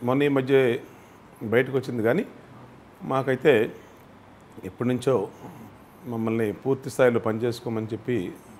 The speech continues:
మాకు ఆదేశాలు ఇవ్వటం జరిగింది. కాబట్టి మాకు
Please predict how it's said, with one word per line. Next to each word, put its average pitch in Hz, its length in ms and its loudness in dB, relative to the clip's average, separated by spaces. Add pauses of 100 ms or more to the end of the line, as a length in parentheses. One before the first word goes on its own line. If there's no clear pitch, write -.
(320)
మాకు 104 400 -4
ఆదేశాలు 104 420 -2
ఇవ్వటం 92 200 -4
జరిగింది. 101 340 -4 (680)
కాబట్టి 117 300 -6
మాకు 104 500 -4